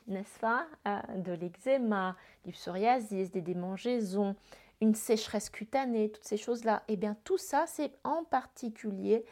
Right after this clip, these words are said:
cet élément du métal qui va te signaler qu'il y a quelque chose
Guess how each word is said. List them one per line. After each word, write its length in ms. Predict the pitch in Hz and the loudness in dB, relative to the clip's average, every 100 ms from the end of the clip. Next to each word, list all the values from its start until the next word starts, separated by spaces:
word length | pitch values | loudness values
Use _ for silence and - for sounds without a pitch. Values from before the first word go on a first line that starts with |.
| - - - | -20 -20 -12
cet 300 | - 220 220 | -6 -2 0
élément 360 | 208 202 214 | 0 0 0
du 140 | 208 196 | 0 2
métal 600 | 208 202 - 190 226 226 | 2 0 0 2 2 -2
qui 240 | - 220 | -2 0
va 160 | 196 196 | 2 0
te 120 | 208 | -4
signaler 920 | 196 - - 196 175 165 185 247 285 | -4 -10 -10 -6 -6 4 6 6 4
qu'il 120 | - | 0
y 40 | 240 | -4
a 20 | |
quelque 300 | - 220 233 | -4 -2 -2
chose 320 | 226 226 220 | 4 4 2